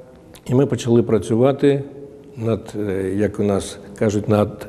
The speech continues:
автопілотами. Що, е, у нас на шахтах тридцять п'ять, е, вугільних шахт України, в тому числі і Львівська, і дві шахти, де дев'ять шахт Луганської області,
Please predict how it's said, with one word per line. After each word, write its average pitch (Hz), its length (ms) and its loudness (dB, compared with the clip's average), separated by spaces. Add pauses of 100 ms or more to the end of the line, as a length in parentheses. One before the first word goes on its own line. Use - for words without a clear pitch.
автопілотами. 98 920 2 (1000)
Що, 180 300 6
е, 131 460 4
у 123 160 4
нас 143 240 0
на 131 60 0
шахтах 139 420 0
тридцять 113 360 -2
п'ять, 117 380 2
е, 110 140 -2
вугільних 113 520 0
шахт 113 300 -4
України, 135 500 4
в 95 40 -2
тому 104 220 0
числі 107 400 -2
і 101 100 -2
Львівська, 147 380 4
і 135 100 4
дві 123 180 4
шахти, 104 460 0
де 98 180 -2
дев'ять 95 380 0
шахт 95 300 -6
Луганської 135 500 0
області, 101 480 -2